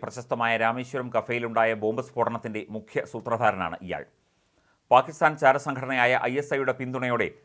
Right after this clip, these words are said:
സ്ലീപ്പർ സെല്ലുകളെ ഉപയോഗിച്ചാണ് സ്ഫോടനം നടത്തിയത്. അബു സുഫിയാൻ, സർദാർ സാഹിബ്, ഫാറു എന്നീ പേരുകളിൽ അറിയപ്പെടുന്ന ഫർഹത്തുള്ള ഖോരി രണ്ടായിരത്തി രണ്ടിൽ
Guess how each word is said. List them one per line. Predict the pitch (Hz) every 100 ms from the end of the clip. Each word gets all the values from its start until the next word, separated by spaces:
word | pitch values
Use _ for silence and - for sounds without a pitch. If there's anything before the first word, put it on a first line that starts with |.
| _ -
സ്ലീപ്പർ | 127 139 156
സെല്ലുകളെ | 151 139 131 110 113
ഉപയോഗിച്ചാണ് | 127 143 143 104 92
സ്ഫോടനം | - 113 113 98 87
നടത്തിയത്. | 80 - 76 76 _ _ _ _ _ -
അബു | 107 123 120
സുഫിയാൻ, | 120 120 120 139 - -
സർദാർ | 113 113 135 -
സാഹിബ്, | 117 110 98 _ _ _ -
ഫാറു | 117 131 127 117
എന്നീ | 120 127
പേരുകളിൽ | 123 123 120 120 110
അറിയപ്പെടുന്ന | 120 123 120 120 110
ഫർഹത്തുള്ള | 117 120 - 123 123 -
ഖോരി | 113 87 - _ - -
രണ്ടായിരത്തി | 110 131 143 135
രണ്ടിൽ | 123 120